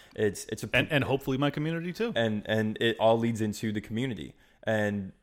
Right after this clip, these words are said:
Speaker 1: I mean, that's the mindset of, of the, a patriot. It comes down to protecting their own, protecting America as a whole, but you, you do it in those small steps. It's one person doing one small thing, but when it's a community of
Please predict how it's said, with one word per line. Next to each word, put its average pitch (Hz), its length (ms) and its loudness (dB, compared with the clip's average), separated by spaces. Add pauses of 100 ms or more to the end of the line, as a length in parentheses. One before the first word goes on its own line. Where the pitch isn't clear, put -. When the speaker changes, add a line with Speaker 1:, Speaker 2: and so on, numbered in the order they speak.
(160)
Speaker 1:
I 113 60 -4
mean, 113 140 0
that's 113 200 2
the 139 80 0
mindset 110 460 2
of, 101 520 0
of 110 180 -2
the, 101 180 -2
a 107 100 4
patriot. 117 580 -4
It 110 120 -6
comes 123 240 -4
down 107 220 2
to 104 340 -2 (340)
protecting 131 540 0
their 127 160 2
own, 101 240 0
protecting 110 680 -2
America 110 540 2
as 107 160 2
a 98 60 0
whole, 107 580 2 (320)
but 113 260 -2
you, 120 220 -2
you 123 160 0
do 123 240 2
it 131 80 6
in 120 140 0
those 107 180 0
small 107 240 0
steps. 113 320 0
It's 98 100 -8
one 123 220 0
person 131 380 -2
doing 104 240 -2
one 110 180 0
small 101 300 -2
thing, 104 480 -2 (260)
but 107 400 4
when 113 140 0
it's 104 100 -4
a 107 60 -4
community 113 760 0
of 104 380 0